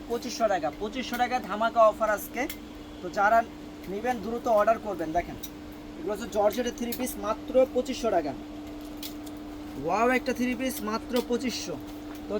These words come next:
যারা আপনার ভিডিওটা দেখতেছেন, দেখা যায় কালার বুঝতে সমস্যা হয় বা ডিজাইনটা বুঝতে সমস্যা হয়, অবশ্যই আমাদের কাছে ভিডিও কল দিবেন, ভিডিও কলটা দেখে নেবেন, সমস্যা নেই, ভিডিও কল দিবেন। দেখেন এই একটা কালার, এটা কিন্তু নাইস একটা কালার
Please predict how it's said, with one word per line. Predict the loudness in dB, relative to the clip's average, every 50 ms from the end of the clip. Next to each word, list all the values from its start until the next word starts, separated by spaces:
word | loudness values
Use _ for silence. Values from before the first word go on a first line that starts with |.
| -4 -6 -10 -12 -12 -10 -4 0 4
যারা | 8 10 12 12 12 12 12 10 8 0
আপনার | -4 2 4 6 6 6 6 2
ভিডিওটা | 0 2 4 6 6 6 4 4
দেখতেছেন, | 2 2 0 -6 -6 -2 0 0 2 2 2 0
দেখা | 2 2 0 2
যায় | 0 0 2 4
কালার | 4 4 4 2 0 0
বুঝতে | -6 -8 -8 -8 -8 -6
সমস্যা | -4 -4 -4 -4 -4 -2 0
হয় | 2 2 4 6 6
বা | 8 8 8 6 2 -2 -10 -8 -6 -6 -6 -6 -6
ডিজাইনটা | -2 2 2 2 4 4 2 2 2
বুঝতে | 0 -6 -6 -6 -6 -6
সমস্যা | -4 -4 -4 -4 -2 0 0
হয়, | 0 0 -2 -6 -8 -8 -6 -4
অবশ্যই | -4 -4 -4 -2 -2 -2 0
আমাদের | 0 -2 -4 -4
কাছে | -6 -6 -8 -6 -8 -8
ভিডিও | -8 -6 -4 2 6
কল | 6 6 6 4
দিবেন, | -2 -2 -2 -2 0
ভিডিও | -2 -2 0 -2 -2
কলটা | -2 -2 -4 -4 -6
দেখে | -8 -8 -6 -6 -4
নেবেন, | -4 -4 -4 -6 -4
সমস্যা | -6 -6 -6 -4 -4 -2 -2
নেই, | -2 -4 -6 -8 -12 -14 -14 -16 -14 -14 -14 -14 -14 -14 -14 -14 -14 -14 -14 -14 -14 -14 -12 -10 -8
ভিডিও | -6 0 2 4 4 6
কল | 4 4 4
দিবেন। | 2 -2 -4 -4 -4 -4
দেখেন | -4 -4 -4 -8 -14 -14 -14 -14 -14 -14 -14 -12 -12 -12 -12 -12 -12 -14 -14 -10 -8 -8 -6 -6 -4
এই | -2 -2 -2
একটা | 2 2 2 2 4
কালার, | 4 4 4 2 2 -2 -6
এটা | -4 -2 -2
কিন্তু | -2 -2 -2 -2 0
নাইস | 0 0 0 0 0
একটা | 0 0 0 2
কালার | 4 4 4 2